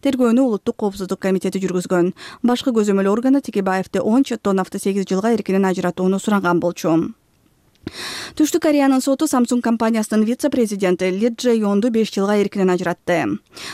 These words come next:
Ага коррупция, көз боемочулук, акча каражаттарды жашыруу жана башка айыптар тагылды. Ли күнөөсүн моюнга алган жок. Адвокаттары апелляциялык арыз беришерин айтты. Прокуратура аны он эки жылга кесүүнү сураган. Смартфон чыгарган ири компаниянын жетекчиси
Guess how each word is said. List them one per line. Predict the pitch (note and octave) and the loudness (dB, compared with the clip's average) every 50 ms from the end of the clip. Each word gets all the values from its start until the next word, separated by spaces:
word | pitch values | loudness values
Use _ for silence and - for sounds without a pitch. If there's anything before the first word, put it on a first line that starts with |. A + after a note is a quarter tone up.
| - - | -6 -2
Ага | A3+ A3 C4+ D4 | 0 0 0 0
коррупция, | - A#3+ G#3+ G#3+ B3 - - D4+ D4 | 0 2 2 2 0 0 0 0 0
көз | A#3+ G#3+ G#3 G3+ | 2 2 0 2
боемочулук, | G3 G3+ G3 F#3+ F#3+ G3 - - G#3+ B3 - - | 2 0 2 2 0 0 -2 0 0 0 0 -2
акча | G#3 - - - F#3 | -6 -6 -4 -6 -4
каражаттарды | G3 F#3+ F#3 G3 F#3+ - - F#3 F#3 F#3+ F#3+ | -2 -2 0 -2 -2 -2 -2 -2 -2 -2 0
жашыруу | G3 F#3+ F#3 - G#3+ G3+ A#3 B3+ | 0 -2 -2 -2 -2 0 0 2
жана | G#3+ G#3+ F#3+ F#3 | 2 2 2 2
башка | F3+ G3 - - - A3 F#3+ | 0 -2 -4 -2 -2 -2 -2
айыптар | - - F3 F3 | 0 -2 -4 -4
тагылды. | - - F3 F3 F#3 F3+ E3+ E3 E3 E3 D3+ - G#3+ - _ _ - - - - - - - | -2 -2 -2 -2 -2 0 0 0 0 2 0 0 -2 -6 _ _ -18 -16 -16 -16 -12 -2 0
Ли | C3 C#4 D#4+ | 2 4 4
күнөөсүн | D4+ B3+ B3+ B3 A#3+ A#3+ A#3 - B3 A#3 | 4 4 2 2 2 2 0 0 0 0
моюнга | A#3 A#3+ A#3 A#3+ A#3 A#3 | 2 2 2 0 0 0
алган | A#3+ B3+ C4 B3 | 0 0 0 0
жок. | G3+ E3 D#3 - - - | 0 -2 -6 -6 -10 -10
Адвокаттары | - F#3+ F#3 F#3 F3 F#3 F#3 - G3 A3 C4+ | -10 -6 -4 -4 -4 -4 -4 -4 -2 -2 -2
апелляциялык | C#4 - G3 F#3+ F#3+ G3 - - A3+ A#3+ - - | 0 0 0 0 0 -2 0 0 -2 0 0 0
арыз | A#3 A#3 G#3+ F#3+ | 0 0 0 0
беришерин | G3+ G3 F#3+ G3 - - F#3+ F3+ F3+ F#3+ F3 | 0 -2 -2 -2 -2 -2 -2 -2 0 0 0
айтты. | F3 F3 _ - F3 F3 F3 F3 F#3 G3+ G#3 _ _ - - - - - - - | 0 0 _ -2 0 0 2 2 0 -2 -6 _ _ -20 -18 -16 -16 -16 -12 -6
Прокуратура | - G#3 G3 - G#3 G#3 G3+ - A#3 A#3+ A3+ G#3 | -2 -2 0 2 2 2 2 2 2 2 2 2
аны | G#3 G#3+ G#3+ G#3 | 2 2 2 2
он | G#3 | 0
эки | G#3 - A3 | 0 -2 -2
жылга | G#3 A#3 A3 G#3 G3+ | -2 0 0 0 0
кесүүнү | F#3+ F#3+ F#3+ - - F3+ F3+ F3+ | 0 -2 -4 -2 0 -2 -2 -2
сураган. | - F#3+ F3+ F3 F3+ F3 F3 F3+ F#3 | -2 -4 -2 0 0 0 0 0 -2
Смартфон | - - G3 F#3 G3 - G3+ F#3 | -2 -4 -4 -4 -4 -2 -2 -2
чыгарган | F3+ - F#3 F#3 F#3+ F#3 F#3+ | 0 0 -2 0 2 2 2
ири | G#3 G#3+ G3+ | 2 2 0
компаниянын | - F#3+ F#3 F3+ F#3+ F#3 F#3 F#3 F#3 F#3 | 0 0 0 0 0 0 2 2 2 2
жетекчиси | F3+ F#3+ F3+ G3 - - - - - C4+ C4+ | 0 0 -4 -6 -6 -8 -8 0 2 2 2